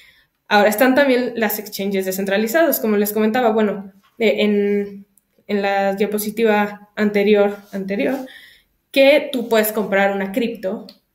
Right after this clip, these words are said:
en un exchange, pero ellos se quedan tus llaves. Aquí lo que pasa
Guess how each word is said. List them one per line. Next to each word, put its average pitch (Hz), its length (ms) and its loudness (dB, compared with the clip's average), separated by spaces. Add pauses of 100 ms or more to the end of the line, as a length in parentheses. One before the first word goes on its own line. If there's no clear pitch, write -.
(120)
en 190 120 -4
un 185 140 -2
exchange, 233 500 0
pero 196 180 4
ellos 196 200 2
se 190 120 -4
quedan 175 220 -6
tus 233 120 -2
llaves. - 460 0 (400)
Aquí 220 260 0
lo 311 140 4
que 359 80 -2
pasa 339 380 0